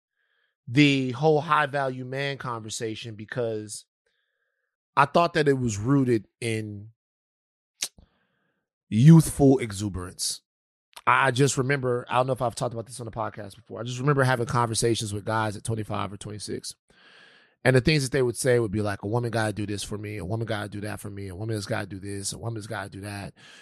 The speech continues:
Like, this is what," and I just remember, like, having those conversations with people and then watching them grow into men that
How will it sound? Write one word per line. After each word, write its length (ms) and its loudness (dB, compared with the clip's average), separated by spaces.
Like, 200 -6
this 200 4
is 100 -4
what," 240 0
and 100 -6
I 80 0
just 200 -4
remember, 300 0
like, 360 -2
having 320 2
those 180 4
conversations 640 0
with 120 -14
people 440 -8
and 140 0
then 120 2
watching 340 4
them 180 -6
grow 420 4
into 260 -6
men 500 -4
that 320 -4